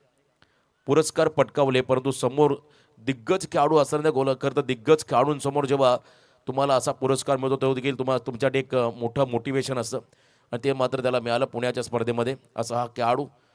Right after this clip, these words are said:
मैदानाच्या आतमध्ये नॉन स्ट्रायकिंग एंडला, तर एका बाजूला आपण पाहताय खरं तर यज्ञेश घरत कमबॅक करतोय. पहिला बॉल वाईड जरूर टाकला, त्यानंतर त्याने कमबॅक केलंय.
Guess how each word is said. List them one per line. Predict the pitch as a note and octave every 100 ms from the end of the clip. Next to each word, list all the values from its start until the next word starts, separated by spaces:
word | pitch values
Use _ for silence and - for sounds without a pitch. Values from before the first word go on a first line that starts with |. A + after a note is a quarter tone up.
| _ _ -
मैदानाच्या | A#2+ B2 A#2 B2
आतमध्ये | A#2+ B2+
नॉन | A#2+ A#2+
स्ट्रायकिंग | C3+ B2+ A#2+
एंडला, | B2 B2+
तर | B2
एका | A2+
बाजूला | B2 A#2+ A#2+
आपण | A#2 B2+
पाहताय | B2 A#2+ B2 B2 _ _ _ _
खरं | B2+ A#2+
तर | B2 A#2 A#2+
यज्ञेश | C3 B2+ F3 -
घरत | C3+ D3 - -
कमबॅक | C3 C3 A#2
करतोय. | A#2+ G#2+ G#2 - _ _ _ _ _ -
पहिला | A2 C3+
बॉल | C3+ C3+
वाईड | A2+ C3+ A#2+
जरूर | B2+ D3 C3
टाकला, | B2 C3+
त्यानंतर | C3 C3
त्याने | B2+ C3
कमबॅक | C3 A#2+ B2+ A#2
केलंय. | B2+ B2+